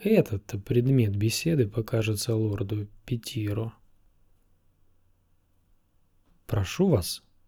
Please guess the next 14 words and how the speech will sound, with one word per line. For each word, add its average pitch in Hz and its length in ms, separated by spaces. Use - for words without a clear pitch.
сказал 104 460
он 107 80
членам 101 380
совета, 113 480
«позвольте 226 440
мне 160 200
быть 143 220
вам 131 200
полезным 127 500
по 117 80
мере 113 280
моих 104 300
малых 131 320
сил». 87 420